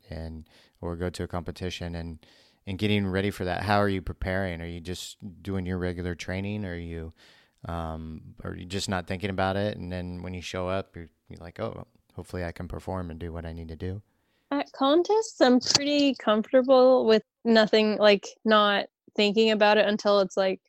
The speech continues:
Speaker 2: happening. But with filming, I think it's, like, a little bit harder for me 'cause you have to, like, tell, uh, the filmer, maybe a photographer, and, like, get everyone to meet up or set up the session. And I don't know, it, it kinda, like, puts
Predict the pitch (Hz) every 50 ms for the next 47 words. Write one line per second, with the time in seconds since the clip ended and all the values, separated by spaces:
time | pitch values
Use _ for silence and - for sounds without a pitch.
0 | _ _ _ _ _ - - - 190 190 - - 240 269 302 330 339 349 339 _
1 | _ _ _ _ _ _ - 240 233 214 202 196 - - 220 226 226 - - 214
2 | 208 208 214 214 208 202 202 - 208 202 196 196 190 - 202 202 196 202 202 196
3 | 196 190 196 190 196 - - - - 196 196 202 208 202 202 - 214 208 214 214
4 | 214 220 - 220 190 202 190 185 - 202 190 190 - 202 196 - - - _ _
5 | _ _ _ _ _ _ - - - 220 208 202 196 196 196 202 - 214 208 196
6 | - - 196 196 190 196 190 190 185 190 185 185 185 190 190 190 180 190 185 -
7 | 208 - - - 202 185 185 190 190 - - 190 190 190 190 190 190 190 190 -
8 | - - _ _ - 220 214 214 208 202 214 208 208 214 202 208 208 202 202 196
9 | 202 190 196 196 196 - - 202 196 190 190 185 - - - - - 185 202 196
10 | 214 214 208 202 - 196 180 - - - 202 196 196 196 202 196 208 214 208 202
11 | 190 _ _ _ _ - _ _ _ - - - - 226 220 220 214 208 196 190
12 | - 214 214 - - 214 208 - 220 208 208 208 208 202 196 196 190 185 - -
13 | - - _ _ _ _ _ _ _ _ _ - 226 208 - _ - - - -
14 | - - - - - -